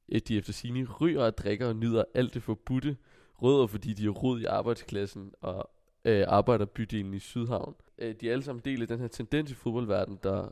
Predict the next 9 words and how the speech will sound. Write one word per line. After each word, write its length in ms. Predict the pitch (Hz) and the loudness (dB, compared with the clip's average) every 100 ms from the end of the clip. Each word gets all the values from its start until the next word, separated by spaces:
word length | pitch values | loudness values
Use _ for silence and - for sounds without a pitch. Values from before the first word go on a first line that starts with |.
| - | -12
som 260 | - 98 98 | -10 -10 -8
Frem 320 | - 110 113 - | -6 -4 -4 -4
jo 80 | - | -6
også 300 | 170 - - | -6 -10 -16
i 280 | - 101 95 98 | -10 -10 -8 -4
høj 160 | 107 | -4
grad 240 | - 107 104 - _ - | -2 -4 -4 -8 _ -18
står 160 | - | -8
indenfor, 460 | 104 104 - 101 98 | -6 -6 0 0 0